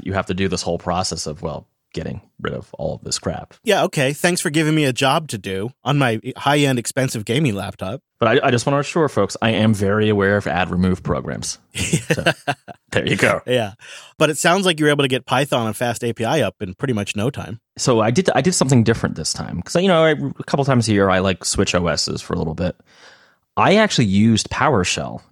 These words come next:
Speaker 1: instead of W S L to do everything.
Speaker 2: Oh, really? So you're go-, you're going, like, the native, completely native Windows route?
Speaker 1: Completely neg-, native.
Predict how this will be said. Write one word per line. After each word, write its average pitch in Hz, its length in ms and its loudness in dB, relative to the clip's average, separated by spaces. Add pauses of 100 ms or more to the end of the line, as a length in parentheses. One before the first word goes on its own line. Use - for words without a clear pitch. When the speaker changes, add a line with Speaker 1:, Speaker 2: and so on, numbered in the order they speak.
Speaker 1:
instead 98 340 2
of 90 120 0
W 85 340 0
S 78 140 -2
L 80 200 -2
to - 120 -8
do - 100 -8
everything. - 380 -14
Speaker 2:
Oh, 147 240 0
really? 180 340 0
So 123 300 -2
you're 165 160 2
go-, 170 140 4
you're 202 160 4
going, 185 200 6
like, 131 160 2
the 120 80 0
native, 139 600 2
completely 160 540 0
native 123 600 2
Windows 117 380 0
route? 82 260 -10
Speaker 1:
Completely 131 440 4
neg-, 110 360 4
native. 107 540 4